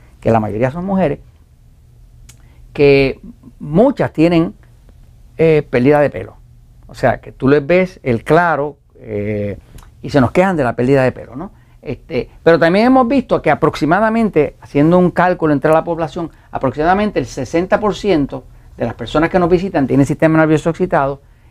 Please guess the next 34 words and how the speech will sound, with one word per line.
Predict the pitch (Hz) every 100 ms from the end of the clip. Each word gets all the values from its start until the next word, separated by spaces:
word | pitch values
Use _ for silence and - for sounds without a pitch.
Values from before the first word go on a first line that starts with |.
| _
y | -
un | 190 233
poquitito | 254 220 233 220
menos | 214 214
del | 190
cuarenta | 165 160 185 190
por | 190
ciento | 175 196 151 127 - - - -
lo | -
tienen | 123 131 131
pasivo. | 127 - -
O | 113
sea, | 143 107 - -
que | 135
hay |
más | 135 175
personas | - 214 - 220 160 151 _ _ _
que | 127
tienen | 123 165
sistema | 165 139 151
nervioso | 165 170 175
excitado | 170 185 151 151 233 _ _ _ - - - _ - -
que | - 120
pasivo. | - 117 262 147 - - - _
Esto | 156 165
hace | 254 269
mucha | 262 277 247
lógica | 262 240 208 147
porque | 131 123
vivimos | 123 147 190
una | 202
vida | 190 208
muy | 156 151
estresante, | 175 - 202 208 170 123 175